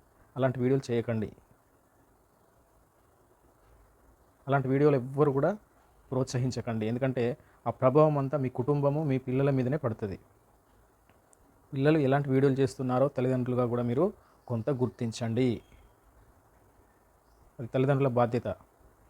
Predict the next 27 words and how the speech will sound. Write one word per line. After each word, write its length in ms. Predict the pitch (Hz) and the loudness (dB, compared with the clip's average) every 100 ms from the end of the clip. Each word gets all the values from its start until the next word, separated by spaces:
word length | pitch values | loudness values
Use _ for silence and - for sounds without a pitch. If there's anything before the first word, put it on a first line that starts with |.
| _ - | _ -4
పిల్లలు 400 | 135 151 156 147 | 2 4 4 4
అలా 220 | 147 151 - _ _ - | 4 0 -6 _ _ -4
మరి 100 | 143 | 0
మంచికి 460 | 123 123 160 156 | 0 0 -4 -2
చెడు 100 | 156 | 4
వాళ్ళకి 180 | 156 151 | 4 4
తెలియట్లేదా 480 | 139 147 143 156 151 | 2 0 2 4 4
అంటే 300 | 147 208 226 - | 2 -2 -4 -4
నేటి 240 | 127 123 120 | -2 0 0
జనరేషన్ 400 | 127 139 143 131 | 0 0 0 0
అలా 120 | 113 | 2
ఉంది. 260 | 113 107 - | 0 -2 -2
వాళ్ళకి 260 | 117 110 | -4 -2
ఏం 220 | 120 123 135 | 0 2 0
తెలియదు, 300 | 123 113 107 | -2 -2 0
ఏం 160 | 123 123 | -2 -2
చేస్తున్నారో 380 | 127 - 123 120 | -4 -4 -4 -2
కూడా 140 | 131 | -4
తెలియదు. 300 | 131 113 101 - - _ - _ | -4 -4 -4 -8 -20 _ -20 _
వాళ్ళు 160 | 123 123 | -2 2
ఏది 160 | 139 | 2
చేసినా 480 | 135 131 - 131 180 - _ _ _ | 2 0 -2 -6 -6 -8 _ _ _
కరెక్టే 560 | 123 123 - 147 151 - | -2 -2 0 2 2 2
అనేటువంటి 560 | 123 127 123 120 185 226 | 0 0 -2 -2 -4 -4
భ్రమలోనే 440 | 117 120 131 147 151 | 0 2 4 4 4
ఉన్నారు 240 | 131 110 | -2 -2
వాళ్ళు. 220 | 104 95 | -4 -6